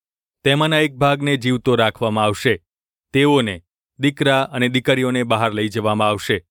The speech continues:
જુઓ, તેઓ તમારી પાસે બહાર આવશે, તમે તેઓના આચરણ તથા કૃત્યો જોશો. જે શિક્ષા મેં યરૂશાલેમ પર મોકલી છે તે વિશે, એટલે જે સર્વ મેં દેશ પર મોકલ્યું છે તે વિશે તમારા મનમાં સાંત્વના થશે.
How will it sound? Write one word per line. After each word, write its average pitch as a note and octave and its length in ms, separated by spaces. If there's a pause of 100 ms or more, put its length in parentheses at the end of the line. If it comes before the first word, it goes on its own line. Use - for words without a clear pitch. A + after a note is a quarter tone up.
(500)
જુઓ, A2+ 380 (360)
તેઓ C#3+ 200
તમારી C#3+ 340
પાસે C3+ 380
બહાર A2 320
આવશે, G#2+ 420 (380)
તમે C#3 200
તેઓના D3+ 400
આચરણ C3 520
તથા A#2+ 260
કૃત્યો A#2 460
જોશો. A2 480 (540)
જે A#2+ 160
શિક્ષા D3 440
મેં C#3 180
યરૂશાલેમ C3 520
પર A2+ 180
મોકલી A#2 360
છે A#2+ 240
તે A2 200
વિશે, A2+ 480 (460)
એટલે C#3+ 240
જે C#3+ 140
સર્વ D3 360
મેં C#3+ 160
દેશ C3 240
પર B2+ 160
મોકલ્યું A#2+ 480
છે G#2+ 280 (360)
તે D3 160
વિશે D3 340
તમારા A2+ 320
મનમાં A2 400
સાંત્વના A2 580
થશે. G#2+ 400